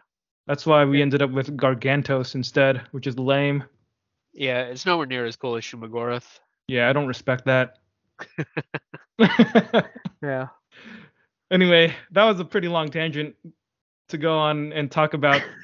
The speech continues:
Speaker 1: a character that nobody else cares about. <laughs>
Speaker 2: Look, people obviously care enough about him. He was in Marvel versus Capcom,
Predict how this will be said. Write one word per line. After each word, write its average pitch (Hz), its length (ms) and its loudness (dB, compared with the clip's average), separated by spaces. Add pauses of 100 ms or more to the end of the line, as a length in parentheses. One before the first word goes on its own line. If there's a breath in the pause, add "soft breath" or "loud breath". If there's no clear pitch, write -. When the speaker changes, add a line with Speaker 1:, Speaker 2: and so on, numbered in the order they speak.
Speaker 1:
a 208 60 4
character 165 380 2
that 156 120 0
nobody 156 300 2
else 151 160 0
cares 160 260 0
about. 160 420 0 (840)
<laughs> - 880 -10
Speaker 2:
Look, 170 180 2 (360 soft breath)
people 240 240 2
obviously 160 600 4
care 139 400 2
enough 127 400 -4
about 127 300 0
him. 135 240 -8
He 190 160 -6
was 185 120 0
in 160 120 -10
Marvel 151 340 0
versus 143 260 -8
Capcom, 135 480 -4